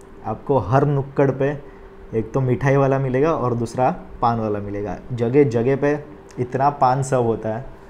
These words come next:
अभी क्या ही कहूँ मैं। तो आपको जहाँ जाओगे हर एक का speciality अलग है पान में।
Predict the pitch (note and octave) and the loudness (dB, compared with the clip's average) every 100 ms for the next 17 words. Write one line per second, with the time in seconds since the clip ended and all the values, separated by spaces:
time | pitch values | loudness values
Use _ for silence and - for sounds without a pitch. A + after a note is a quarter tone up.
0 | - - - G#2+ A#2 - A#2+ A2+ B2 G#2 | -18 -16 -8 -2 -2 -2 2 2 2 -2
1 | G#2 G2 F#2+ - - - A2 A2 - B2 | -6 -8 -12 -14 -20 -6 -2 -2 0 0
2 | A#2+ A2+ G#2+ G#2 G#2 - G#2+ A#2+ C3 B2+ | 2 2 0 -4 -8 -12 -2 4 4 6
3 | A#2+ C3 B2 A#2+ C3+ C#3 C#3 C3 B2 C3 | 4 2 2 2 2 0 0 -2 -2 0
4 | B2+ C3+ A#2+ A2+ A#2+ C3+ - - - - | 0 2 0 0 0 -2 -4 -16 -20 -20
5 | - - A2 G#2 G#2+ G2+ | -20 -4 -2 -2 -4 -10